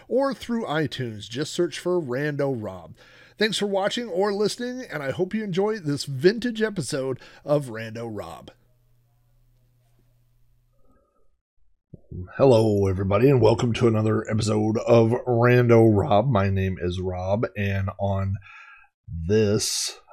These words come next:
uh, video series, I pick random things from my room and talk about 'em. <laughs> It's pretty simple. Pretty simple formula.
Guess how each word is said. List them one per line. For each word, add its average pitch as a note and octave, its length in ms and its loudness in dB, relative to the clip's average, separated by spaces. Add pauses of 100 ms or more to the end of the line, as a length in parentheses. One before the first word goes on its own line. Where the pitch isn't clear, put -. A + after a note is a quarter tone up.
uh, F#2 520 -2
video G#2+ 560 6
series, F#2 640 0
I G2 480 -2
pick A#2 260 2
random A2 640 0
things A#2 680 2
from G2 260 0
my G2 140 0
room F#2 380 -4
and D3 80 0
talk E3 300 4
about F2+ 280 0
'em. A2 60 -6
<laughs> - 460 -20
It's - 260 0
pretty - 460 -8
simple. - 560 -6 (480)
Pretty F3+ 320 8
simple D#3 540 4
formula. A#2 720 2